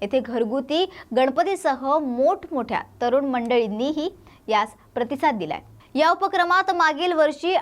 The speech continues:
आठशेच्या वर मूर्ती जमा झाल्या होत्या. या वर्षीचा प्रतिसाद पाहता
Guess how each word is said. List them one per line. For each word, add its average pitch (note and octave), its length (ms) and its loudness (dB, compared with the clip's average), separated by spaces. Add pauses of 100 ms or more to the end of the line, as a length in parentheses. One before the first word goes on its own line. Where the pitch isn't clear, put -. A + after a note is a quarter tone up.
आठशेच्या E4 600 0
वर D4 440 2 (220)
मूर्ती A#3 340 -2
जमा A#3+ 240 4
झाल्या B3 240 0
होत्या. B3+ 280 0 (480)
या C4+ 180 4
वर्षीचा E4+ 400 0
प्रतिसाद E4 460 0
पाहता D#4+ 420 2